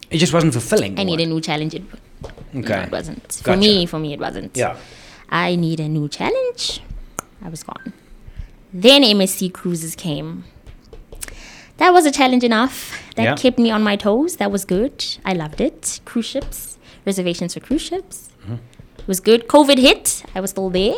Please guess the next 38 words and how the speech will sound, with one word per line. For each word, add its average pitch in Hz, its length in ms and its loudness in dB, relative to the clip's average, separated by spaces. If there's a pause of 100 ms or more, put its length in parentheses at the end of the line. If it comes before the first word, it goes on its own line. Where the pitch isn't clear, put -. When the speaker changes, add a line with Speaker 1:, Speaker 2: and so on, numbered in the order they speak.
Speaker 2:
Learned 190 280 0
a 180 40 4 (120)
Speaker 1:
Ooh, 147 40 0
Speaker 2:
big 247 160 6
lesson 240 340 6
Speaker 1:
wee. 254 40 6
Speaker 2:
from 247 220 4
covid, 269 420 4
yes. 220 440 -2 (440)
'Cause - 140 -4
I - 0 -
also 220 180 4
had 226 140 6
to 226 80 0
process 277 400 4
refunds 240 480 4
during 233 260 4
covid. 247 480 8 (240)
That 185 120 -2
Speaker 1:
Oh, 185 40 0
Speaker 2:
was 175 160 -2
Speaker 1:
wow. 185 100 -2 (180)
Speaker 2:
not 214 140 2
fun 202 240 -2
at 196 220 0
all. 254 500 2 (560)
But 294 140 4
we 285 100 4
did 254 160 8
it. 254 120 8
We 254 100 2
got 208 260 2
through 196 240 0
Speaker 1:
Mm-hmm. 160 160 4
Speaker 2:
it. - 220 -6 (100)
And 208 140 4
then, 190 460 4 (760)
boom, 208 720 2